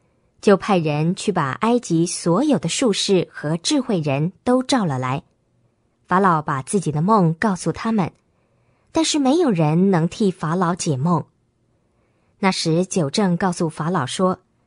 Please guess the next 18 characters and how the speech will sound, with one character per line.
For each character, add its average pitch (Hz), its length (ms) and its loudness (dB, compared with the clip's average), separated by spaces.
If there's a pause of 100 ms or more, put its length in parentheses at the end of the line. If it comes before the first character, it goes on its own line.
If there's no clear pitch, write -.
(520)
：“我 202 80 2
今 285 260 2
日 277 200 4
想 196 280 0
起 247 160 0
了 160 160 2
我 147 100 -2
的 165 100 -4
过 190 220 0
错。 170 360 -4 (1000)
从 202 220 2
前 185 420 4
法 190 220 4
老 175 260 4
恼 165 260 2
怒 214 200 4
臣 175 280 0
仆， 175 320 0